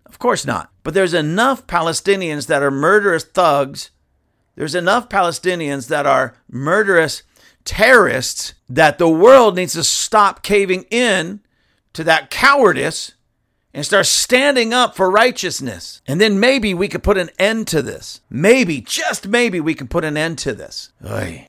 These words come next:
There's some other things that I wanna read to you. How about this one? <sighs> Another article from Daily Wire says, "I D F," that's the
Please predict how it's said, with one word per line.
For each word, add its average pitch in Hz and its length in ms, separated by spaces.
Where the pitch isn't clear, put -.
There's 120 140
some 147 180
other 151 180
things 135 320
that 135 80
I 135 100
wanna 117 420
read 123 340
to 131 120
you. 95 340
How 143 80
about 139 240
this 151 240
one? - 220
<sighs> - 360
Another 127 340
article 127 460
from 107 460
Daily 123 260
Wire 120 400
says, 110 480
"I 147 160
D 156 220
F," 135 360
that's - 220
the 110 260